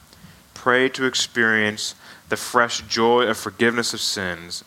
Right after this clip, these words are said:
and the love of God. Pray for faith for whatever God is leading us to this next year. That's our strategy for two thousand seventeen. I don't have a big s-, plan, <laughs> no big marketing campaign. I'm just gonna pray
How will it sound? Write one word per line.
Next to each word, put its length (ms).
and 100
the 60
love 220
of 140
God. 300
Pray 280
for 160
faith 400
for 120
whatever 260
God 240
is 160
leading 300
us 280
to 420
this 200
next 300
year. 200
That's 180
our 80
strategy 520
for 140
two 140
thousand 180
seventeen. 500
I 60
don't 100
have 160
a 40
big 180
s-, 120
plan, 400
<laughs> 580
no 80
big 180
marketing 440
campaign. 440
I'm 800
just 120
gonna 140
pray 400